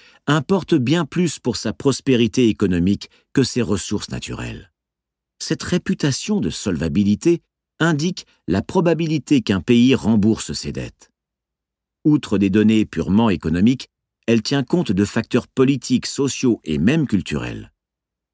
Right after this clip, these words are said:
Un pays riche en pétrole, mais affligé d'un gouvernement despotique, d'un état de guerre endémique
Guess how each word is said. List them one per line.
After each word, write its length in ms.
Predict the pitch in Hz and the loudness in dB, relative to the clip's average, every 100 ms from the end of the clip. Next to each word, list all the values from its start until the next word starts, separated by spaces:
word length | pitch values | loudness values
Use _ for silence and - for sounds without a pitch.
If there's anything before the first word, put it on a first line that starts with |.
| _ _ _ - | _ _ _ -4
Un 100 | 110 | 0
pays 280 | 190 185 | 2 4
riche 280 | 143 196 - | 2 0 -2
en 60 | 92 | -4
pétrole, 520 | 87 85 127 165 202 - _ _ - | -4 -4 0 0 0 -4 _ _ -2
mais 220 | 95 107 | 2 2
affligé 500 | 98 - 117 107 131 | 0 0 0 2 2
d'un 140 | 92 | 0
gouvernement 580 | 76 101 95 101 95 95 | 0 2 2 2 2 2
despotique, 680 | 117 117 - 92 - - - _ _ _ _ | 0 0 -4 -4 -6 -8 -12 _ _ _ _
d'un 160 | 90 90 | 0 2
état 240 | 101 98 | 2 0
de 100 | 92 | 0
guerre 280 | 85 101 90 | 2 0 0
endémique 580 | 107 110 123 208 - | 2 4 4 0 -4